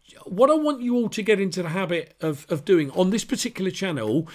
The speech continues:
you know, if you're into buying altcoins and trading, this isn't the channel for you.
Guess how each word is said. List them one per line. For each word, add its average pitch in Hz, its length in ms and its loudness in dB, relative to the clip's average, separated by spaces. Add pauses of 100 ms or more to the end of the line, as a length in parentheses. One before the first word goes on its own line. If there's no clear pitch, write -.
(140)
you 175 140 -2
know, 175 220 2
if 180 180 -6
you're 226 160 -2
into 277 220 -2
buying 220 380 0
altcoins 175 540 2
and 160 140 -4
trading, 131 480 0
this 175 180 0
isn't 185 220 0
the 156 100 -8
channel 151 300 -2
for 143 240 -2
you. 104 220 -8